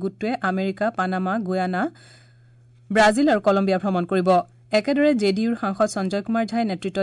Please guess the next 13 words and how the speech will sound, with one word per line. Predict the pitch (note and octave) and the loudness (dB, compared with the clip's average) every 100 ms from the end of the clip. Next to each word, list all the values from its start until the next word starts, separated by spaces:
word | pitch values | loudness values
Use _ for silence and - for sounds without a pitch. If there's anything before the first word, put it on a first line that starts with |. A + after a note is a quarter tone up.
| F#3+ | -2
দিবলগীয়া | F#3 G3 F#3+ G#3+ G#3+ | -2 -4 -2 -2 0
নজনীয়া | F#3 F#3 G#3+ A#3 - | 0 -2 -2 -4 -6
সাংসদৰ | F3+ G3 F#3+ F#3+ | -6 -4 -4 -4
প্ৰতিনিধিৰ | F3+ F#3 F#3 F#3+ F#3+ | -4 -6 -4 -4 -2
দলটোত | F#3+ G#3 A3 F#3+ | -2 -4 -6 -6
অসমৰ | - F#3+ F#3 | -4 -4 -2
বিজেপি | F3+ F3 F#3+ A3 | -2 -4 -6 -8
সাংসদ | G#3+ G3+ G#3+ | -6 -4 -4
প্ৰদান | F3+ F3+ F3+ | -2 -2 -4
বৰুৱা | F#3 G#3 F#3+ | -2 -2 -2
অন্তৰ্ভুক্ত | F3+ E3+ E3 F3+ F3 | -6 -6 -8 -8 -6
হৈছে। | F3+ F#3+ F3 - - - | -2 -2 -4 -6 -20 -6
এই | G#3+ | -4